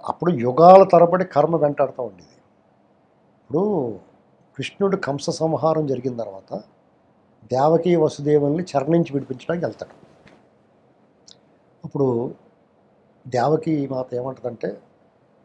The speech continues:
"నాయనా, నువ్వు మా దేవుడు కదా, పరమాత్ముడు కదా,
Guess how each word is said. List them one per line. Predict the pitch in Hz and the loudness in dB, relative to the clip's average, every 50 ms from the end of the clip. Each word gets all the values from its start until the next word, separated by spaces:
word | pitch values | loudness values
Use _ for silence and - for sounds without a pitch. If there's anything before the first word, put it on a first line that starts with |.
| _ _ - | _ _ -10
"నాయనా, | 110 113 127 143 160 175 190 | -8 -4 -2 0 2 2 2
నువ్వు | 180 151 139 131 123 117 110 104 98 90 87 _ _ _ _ _ _ _ _ 95 | 0 0 -2 -2 -4 -6 -6 -8 -10 -14 -20 _ _ _ _ _ _ _ _ -16
మా | 98 101 120 120 113 104 101 101 - - - - | -10 -8 -6 -6 -6 -6 -8 -12 -16 -18 -12 -6
దేవుడు | 113 123 139 160 170 170 165 - | -2 0 2 2 4 2 2 0
కదా, | 139 123 - - 95 98 - - _ _ _ _ _ _ - | -2 -4 -6 -8 -12 -12 -16 -20 _ _ _ _ _ _ -14
పరమాత్ముడు | - 113 127 147 160 170 170 165 160 156 143 135 120 117 | -10 -4 0 2 2 2 2 2 -2 0 0 -2 -2 -4
కదా, | 107 - - 87 | -8 -10 -14 -18